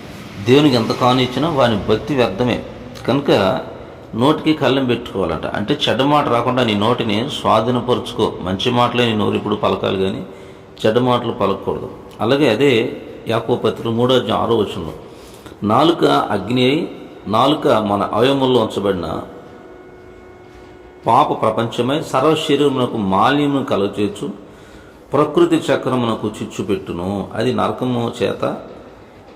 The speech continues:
చిచ్చు పెట్టబడును." నాలుక అగ్ని అయి ఉందంట. అగ్ని అయి మన శరీరాన్ని కాల్చివేస్తుందంట.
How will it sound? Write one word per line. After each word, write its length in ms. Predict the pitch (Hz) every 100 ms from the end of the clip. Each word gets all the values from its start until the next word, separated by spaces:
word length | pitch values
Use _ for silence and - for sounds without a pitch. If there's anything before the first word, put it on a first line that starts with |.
| -
చిచ్చు 240 | - -
పెట్టబడును." 1000 | 110 95 - 85 82 82 85 92 90 - - -
నాలుక 420 | 98 117 123 98 - - -
అగ్ని 320 | 104 95 127
అయి 160 | 127 110
ఉందంట. 600 | 92 80 80 - - -
అగ్ని 320 | 92 98 135
అయి 300 | 131 95 120
మన 480 | 135 101 98 92 - -
శరీరాన్ని 800 | 123 135 120 107 104 98 101 139
కాల్చివేస్తుందంట. 920 | - 101 110 - 95 92 - 80 80